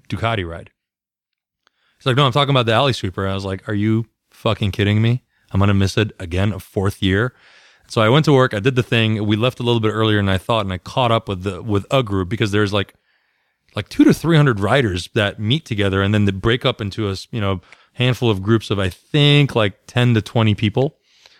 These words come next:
uh, or ten to twenty motorcycles, I should say. And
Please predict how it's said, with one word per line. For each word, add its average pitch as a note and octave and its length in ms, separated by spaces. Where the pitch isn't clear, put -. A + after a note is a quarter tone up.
uh, G2+ 260
or G2+ 120
ten A#2+ 180
to G2 80
twenty G2+ 200
motorcycles, F#2+ 460
I E2+ 40
should - 180
say. F2+ 240
And G2+ 480